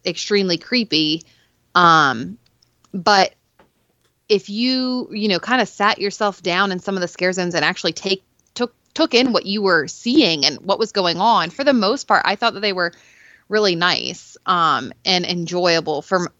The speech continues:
for myself. That's, you know, personally. I do think that a good scare zone for H H N thirty would definitely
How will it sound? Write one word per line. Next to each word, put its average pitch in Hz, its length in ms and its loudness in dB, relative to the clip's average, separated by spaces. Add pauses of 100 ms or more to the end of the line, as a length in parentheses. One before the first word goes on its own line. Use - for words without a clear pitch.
for 254 140 0
myself. 175 460 0
That's, 170 200 -4 (220)
you 185 120 -8
know, 156 120 -4
personally. 156 760 -6 (420)
I 196 120 2
do 233 280 -2
think 208 500 -2
that 180 500 -2 (320)
a 185 100 0
good 180 280 -4
scare 180 340 -6
zone 170 260 -6
for 165 360 -4
H 170 220 -4
H 165 180 -4
N 160 160 0
thirty 160 300 -2
would 170 260 -8
definitely 165 800 -2